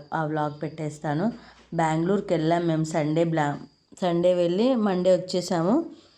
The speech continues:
ఆ వ్లాగ్ కూడా మీకు పెడతాను. ఇక్కడ చూడండి, బా బుద్ధిమంతుడుగా కట్టించుకుంటున్నాడు అనమాట.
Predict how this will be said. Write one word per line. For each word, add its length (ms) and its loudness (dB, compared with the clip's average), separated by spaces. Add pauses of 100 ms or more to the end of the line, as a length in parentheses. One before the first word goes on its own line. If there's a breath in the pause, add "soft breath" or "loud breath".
(300 loud breath)
ఆ 140 2
వ్లాగ్ 300 2
కూడా 160 2
మీకు 220 -2
పెడతాను. 600 -2 (1000)
ఇక్కడ 300 -4
చూడండి, 440 0 (1200 soft breath)
బా 120 -2
బుద్ధిమంతుడుగా 840 -4
కట్టించుకుంటున్నాడు 840 -8
అనమాట. 360 -4